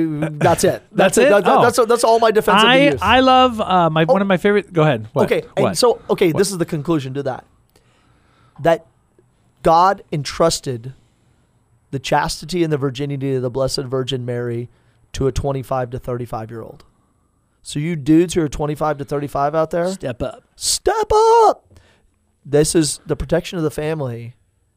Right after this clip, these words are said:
Speaker 2: and the chastity of your family and the help of your kids is God is giving to you.
Speaker 1: So, uh, one of my favorite things about Joseph is if you, if you look up,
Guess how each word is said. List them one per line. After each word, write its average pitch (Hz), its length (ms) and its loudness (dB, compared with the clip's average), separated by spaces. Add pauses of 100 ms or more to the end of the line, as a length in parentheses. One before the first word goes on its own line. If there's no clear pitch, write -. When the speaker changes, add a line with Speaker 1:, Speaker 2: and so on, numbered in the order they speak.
(260)
Speaker 2:
and 131 360 -6
the 123 60 -6
chastity 135 560 -4
of 123 120 -4
your 120 100 -8
family 131 640 -6
and 120 200 -10
the 120 60 -8
help 131 260 -2
of 123 120 -8
your 120 140 -8
kids 143 460 -2 (680)
is - 340 -8 (240)
God 127 240 -2
is 127 100 -8
giving 131 220 -8
to 113 80 -12
you. 131 300 -10 (140)
Speaker 1:
So, 180 340 0 (120)
uh, 160 200 -2
one 165 180 -2
of 214 80 -2
my 160 120 -2
favorite 180 280 -2
things 180 200 -4
about 139 200 0
Joseph 131 460 -4
is 127 120 -12
if 123 140 -14
you, 127 320 -4
if 139 140 -14
you 131 100 -6
look 143 240 -4
up, 131 300 -2